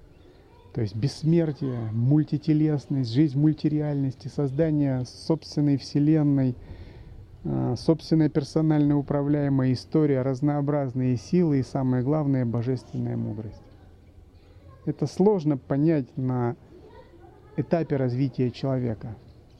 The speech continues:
Как это быть божеством, жить в мандале,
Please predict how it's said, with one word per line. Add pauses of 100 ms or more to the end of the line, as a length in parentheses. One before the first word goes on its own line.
(1400)
Как
это
быть
божеством,
жить
в
мандале,